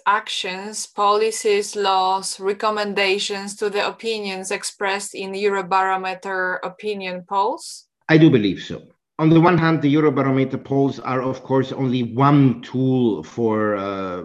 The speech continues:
Speaker 2: let's say, the Brussels level, but also for the national level to determine policy priorities.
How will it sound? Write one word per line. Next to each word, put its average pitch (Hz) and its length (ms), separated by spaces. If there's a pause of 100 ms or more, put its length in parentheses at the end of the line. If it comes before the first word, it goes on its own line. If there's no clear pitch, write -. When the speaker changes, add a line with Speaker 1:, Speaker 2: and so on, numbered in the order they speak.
(120)
Speaker 2:
let's 107 240
say, 110 140
the 110 100
Brussels 123 540
level, 95 260
but 113 160
also 185 260
for 117 160
the 104 80
national 117 480
level 95 460
to 135 100
determine 135 560
policy 123 460
priorities. 107 920